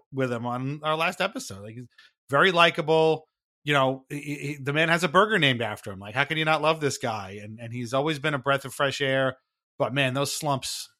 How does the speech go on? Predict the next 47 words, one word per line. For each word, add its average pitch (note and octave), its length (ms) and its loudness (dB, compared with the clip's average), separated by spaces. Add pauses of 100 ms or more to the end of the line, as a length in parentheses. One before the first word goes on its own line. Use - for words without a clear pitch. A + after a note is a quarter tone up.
(120)
they A#2 80 -14
just C3+ 220 -8
drive C#3+ 240 2
you D3 60 -4
crazy. D3 420 -2
And A#2+ 80 -8
he's B2 100 -8
got C3 160 2
all C#3+ 140 4
the F3 60 -4
tools. E3 280 -4
He's D3 120 -6
one D#3 120 0
of - 40 -2
the C#3 60 -2
few F3+ 180 -8
guys G3 220 6
on F3+ 80 -4
this E3 100 -4
team E3+ 200 -6
that D3 120 -2
has C3+ 180 -2
speed. A2 300 -10 (520)
Like, A#2 120 -6
he's B2+ 200 -2
had C#3 240 2
speed C3+ 440 -4
for - 140 -6
the A#2+ 60 -4
longest B2 360 -4
time. A#2 360 -4 (320)
He's C3+ 100 -6
twenty-five, F#3 640 4
so - 220 -4
it's - 100 -8
not D3 180 0
like D3 260 2
he's, C#3 420 -6
you D3 100 -6
know, A#2+ 80 -4
getting C3+ 180 -4
any C3+ 120 -4
younger. C3 340 -2
He's B2+ 140 -2
not D3+ 100 4
old, C3 440 6
certainly. A2+ 480 -8